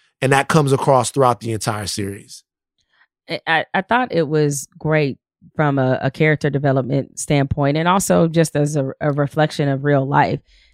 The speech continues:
Speaker 2: that they didn't construct Kima as being a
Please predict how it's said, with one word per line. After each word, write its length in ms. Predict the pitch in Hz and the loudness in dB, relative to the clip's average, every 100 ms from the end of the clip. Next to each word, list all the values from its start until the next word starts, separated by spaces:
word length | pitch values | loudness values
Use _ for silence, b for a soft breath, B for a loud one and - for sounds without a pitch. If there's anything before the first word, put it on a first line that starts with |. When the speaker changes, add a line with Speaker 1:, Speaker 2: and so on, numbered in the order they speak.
| _ | _
Speaker 2:
that 160 | 156 151 | 0 2
they 320 | 156 156 151 | 4 4 4
didn't 640 | 147 185 214 208 190 180 - _ _ - | 0 0 0 0 -4 -4 -8 _ _ -4
construct 540 | 156 - - 151 - | -2 0 2 2 2
Kima 440 | 165 160 139 135 | 0 2 2 0
as 260 | - 135 131 | 2 0 0
being 420 | 147 147 139 131 - | 0 0 0 -2 -2
a 540 | 143 139 135 131 127 | 2 4 2 0 -4